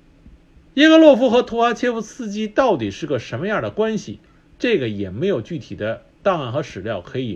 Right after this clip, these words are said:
描述了。当然，西南方面军和西方面军在苏波战役中的这个矛盾，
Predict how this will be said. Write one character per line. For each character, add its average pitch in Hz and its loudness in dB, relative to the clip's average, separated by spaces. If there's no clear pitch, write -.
描 90 -14
述 135 -6
了。 76 -16
当 269 8
然， 262 6
西 - -4
南 254 0
方 233 2
面 214 -2
军 196 2
和 202 4
西 202 -4
方 196 0
面 151 -6
军 151 -6
在 160 -4
苏 185 -6
波 185 0
战 170 -2
役 117 -8
中 147 -8
的 127 -2
这 135 -6
个 107 -6
矛 95 -6
盾， 180 2